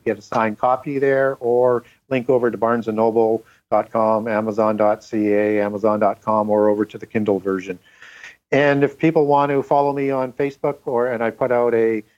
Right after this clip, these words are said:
interesting commentary about every week and a half or so, um, on these kind of subjects. You can follow me, uh, under Facebook under Gary Wayne, or Twitter at Gary Wayne six three, at Gary Wayne six three.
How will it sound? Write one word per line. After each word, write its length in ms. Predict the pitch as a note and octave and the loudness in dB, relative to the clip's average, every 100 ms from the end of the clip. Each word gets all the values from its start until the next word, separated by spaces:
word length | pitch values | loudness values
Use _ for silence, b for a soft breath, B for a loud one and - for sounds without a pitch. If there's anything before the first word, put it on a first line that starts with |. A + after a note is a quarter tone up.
| _ - | _ -14
interesting 540 | A#2 B2+ - - A#2+ | -4 -4 -2 -2 -2
commentary 640 | - A#2+ A#2 A2 A#2 A#2 | 0 0 0 2 2 4
about 260 | A2 A2 G#2+ | 2 2 2
every 240 | A2 G#2+ G#2 | 2 0 0
week 200 | A2+ A2 | 0 0
and 80 | A#2 | -2
a 160 | G#2 F#2+ | -2 -2
half 340 | G#2+ G#2+ - | 0 -2 -4
or 80 | A2 | -10
so, 420 | - A#2 A2 A2 B B B _ | -2 2 2 0 B B B _
um, 520 | G2 G2+ G2+ G#2 G2 - b A#2 | -4 -2 0 -2 -8 -14 b -2
on 180 | A2+ | 2
these 180 | A#2 A2 | 2 0
kind 300 | - A#2+ A2+ | 0 -2 0
of 80 | A2+ | -2
subjects. 680 | - A#2 A2+ A2+ A2+ - _ _ - | 0 -2 2 0 0 -18 _ _ -10
You 40 | |
can 100 | - | -8
follow 320 | G#2 B2+ A#2+ A#2 | -4 0 2 2
me, 420 | A#2 A#2 A2+ A#2 - | 2 0 0 -4 -6
uh, 240 | A2+ A2 | -4 -4
under 200 | B2 A2 | -4 -2
Facebook 460 | G#2+ A#2 A2 - C3 - | 0 0 -2 -6 -10 -8
under 280 | C#3 A2 G#2+ | -8 0 0
Gary 320 | G#2+ A#2 A2 G#2+ | 0 0 2 2
Wayne, 380 | A2 C3 B2+ C3 | 2 2 0 0
or 280 | A#2 A2 | 0 2
Twitter 500 | G#2+ - B2 C3 B2+ - | 0 0 0 0 -2 -2
at 220 | A#2 A#2 | -2 -2
Gary 240 | - A2+ A2 | -2 0 0
Wayne 220 | A2 G#2 | -2 -4
six 240 | - - | -12 -18
three, 300 | _ A#2 A2 B2+ | _ 0 0 2
at 240 | G#2 - | 0 0
Gary 240 | G#2 G2 | 0 2
Wayne 200 | G2 G2+ F#2 | 2 0 -2
six 260 | - - | -10 -16
three. 240 | - F#2+ | -8 -8